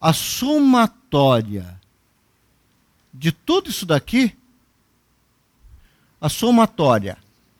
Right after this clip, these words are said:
né, dá o velho homem.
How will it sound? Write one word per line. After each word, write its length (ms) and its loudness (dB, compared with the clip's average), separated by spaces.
né, 300 -2
dá 320 2
o 280 2
velho 580 4
homem. 460 2